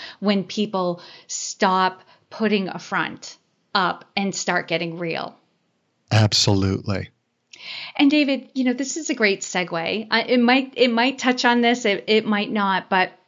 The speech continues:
Speaker 1: we're talking about things that hold people back and cause them, you know, to, to put the front up and prevent progress. So what is something that you see in women that holds them back?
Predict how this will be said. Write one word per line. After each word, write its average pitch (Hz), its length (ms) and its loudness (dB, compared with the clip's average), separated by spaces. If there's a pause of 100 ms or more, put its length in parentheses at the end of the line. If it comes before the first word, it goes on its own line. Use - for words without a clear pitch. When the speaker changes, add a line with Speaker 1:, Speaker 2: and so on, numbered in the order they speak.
(540)
Speaker 1:
we're 220 220 4
talking 233 380 2
about 196 340 0
things 196 280 -4
that 175 160 0
hold 190 300 -4
people 180 240 -6
back - 400 -6
and 202 160 -6
cause 180 340 -4
them, 170 280 -6
you 196 80 -4
know, 165 140 -4
to, - 140 -12 (360)
to 214 100 -6
put - 200 -2
the - 60 2
front 180 300 -4
up 156 180 -6
and 175 120 -6
prevent 190 600 -2
progress. 175 760 -2 (360)
So 302 220 2 (120)
what 302 240 0
is 523 120 0
something 349 360 0
that 214 160 0
you 233 300 2
see 220 440 0
in 185 340 -4
women 180 400 -2
that 170 160 0
holds 180 380 -8
them 165 180 -8
back? - 460 -16